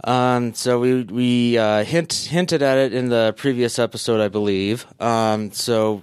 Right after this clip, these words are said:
uh, we, this is actually being, uh, 'cause of some, uh, changes we've had to do with our own personal schedules. Um, we're, uh, actually recording this a week, kind of, a week early. Um, actually, this,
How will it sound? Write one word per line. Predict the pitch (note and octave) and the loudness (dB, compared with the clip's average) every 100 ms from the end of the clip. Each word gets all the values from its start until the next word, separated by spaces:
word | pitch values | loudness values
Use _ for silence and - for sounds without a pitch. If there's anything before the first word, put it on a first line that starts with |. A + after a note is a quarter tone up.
| - | -6
uh, | A2+ G#2 G2+ G2 F#2+ | -2 0 0 -2 -4
we, | G#2+ A2 - - - - - | -2 -2 -6 -16 -16 -16 -4
this | C#3 C#3 | -2 -2
is | C3 | 0
actually | B2+ B2+ C3+ C3 | 2 2 0 0
being, | B2+ C3 B2+ A#2+ | 2 2 2 0
uh, | A2+ A2 A2 G#2 | 0 2 0 -2
'cause | - A2+ | -4 -2
of | A#2 A2 | 0 -2
some, | - - A2+ A2 G#2+ G2+ - | -2 -2 -2 -4 -8 -10 -8
uh, | A2 A2 G#2+ G2+ | -2 0 0 -2
changes | G2 B2 A2+ G#2+ | -4 -2 -2 -2
we've | G#2+ G#2 | -2 -4
had | G#2+ G#2 | -2 -4
to | F#2+ | -4
do | G#2+ | -4
with | G#2 G2+ | -4 -2
our | G#2 | -2
own | G2+ F#2 | -2 -2
personal | D#3 D#3 C3+ A#2 | -2 -2 -2 -4
schedules. | - A#2 G2+ G#2 G2 G#2+ - - | 0 -2 0 -2 -2 -2 -4 -2
Um, | A2+ A2 A2 A2 | 0 0 0 0
we're, | A2+ A2 A2 | 0 2 2
uh, | G#2+ G#2+ | 2 0
actually | A2+ A#2 B2+ A2 | 0 -2 -2 -2
recording | A2+ B2+ A#2+ A#2 | -2 -2 -2 -2
this | A2+ A2+ - - | -2 -2 -2 -2
a | A2+ A2 G#2+ | 0 0 0
week, | G#2 A2 G#2+ - | 0 -2 -4 -6
kind | A#2 | -6
of, | A2 - | -4 -2
a | G#2+ G#2 | -2 0
week | A2 A2 _ _ - - | -2 -4 _ _ -20 -6
early. | C3+ D#3+ B2+ G#2 B2 - - - - - - | 0 2 2 0 -4 -6 -18 -18 -16 -18 -8
Um, | - A#2+ A#2+ A#2 | -2 0 0 0
actually, | G2 A#2+ - G#2+ | -2 -4 -6 -4
this, | A#2 - | -4 -4